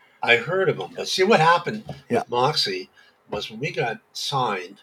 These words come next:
Speaker 1: and it was seventy-five-ish, okay? Like,
Speaker 2: Yeah.
Speaker 1: like, when we actually went on the road,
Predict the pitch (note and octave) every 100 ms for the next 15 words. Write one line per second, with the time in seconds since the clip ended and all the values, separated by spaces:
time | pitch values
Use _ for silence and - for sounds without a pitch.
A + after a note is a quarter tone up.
0 | - G2+ F#2+ G2 - A2+ A2+ G2+ F2+ E2+
1 | _ _ _ _ _ _ _ - G2 -
2 | - - - G#2+ B2 - _ _ _ _
3 | _ _ - G#2 G#2 A#2+ C#3 C#3 E3 D3+
4 | C#3+ C3+ B2 B2 A2 G2+ A#2 G#2